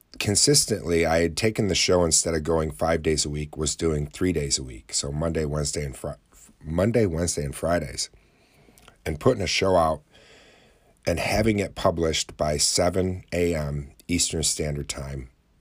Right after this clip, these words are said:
almost like clockwork. And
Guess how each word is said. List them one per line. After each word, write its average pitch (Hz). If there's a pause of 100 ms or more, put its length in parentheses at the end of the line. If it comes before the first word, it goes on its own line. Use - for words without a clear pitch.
(1000)
almost 92
like 73
clockwork. - (1300)
And 82